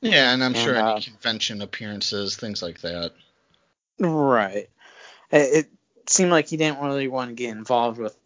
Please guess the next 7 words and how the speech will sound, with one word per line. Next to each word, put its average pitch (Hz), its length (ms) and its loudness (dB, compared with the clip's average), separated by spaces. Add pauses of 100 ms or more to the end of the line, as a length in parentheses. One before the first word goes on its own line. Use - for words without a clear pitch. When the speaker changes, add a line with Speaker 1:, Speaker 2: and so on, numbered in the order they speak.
(140)
Speaker 2:
any 123 320 -8
kind 113 280 -6
of 101 120 -14
wrestling 107 420 -6
projects. 104 840 -12 (160)
Speaker 1:
Right. 82 340 -12 (2250)
Um, 196 520 4